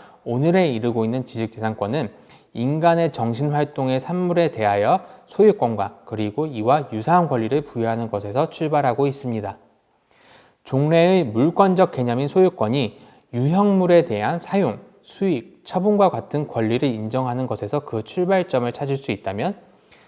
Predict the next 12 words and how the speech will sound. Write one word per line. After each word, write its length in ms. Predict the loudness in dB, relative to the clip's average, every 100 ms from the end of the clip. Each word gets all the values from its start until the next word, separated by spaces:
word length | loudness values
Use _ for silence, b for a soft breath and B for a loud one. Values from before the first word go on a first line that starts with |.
| b _
지식재산권은 840 | -2 -2 0 -2 -2 -2 -4 -4 B B
인간의 580 | -6 -2 0 0 0 -4
정신활동의 840 | -6 -4 -2 0 2 0 0 -4 -2
산물인 480 | -2 -2 -2 -2 B B B
무형물에 640 | -8 -2 2 2 2 2 0
대한 260 | 0 -4
권리를 460 | -6 -6 -2 -2 -4
인정하는 520 | -8 -4 -2 -2 -4
것에서 340 | -6 -6 -4
찾을 280 | -6 -6 -6
수 180 | -4 -2
있습니다. 540 | -2 -2 -6 -6 -10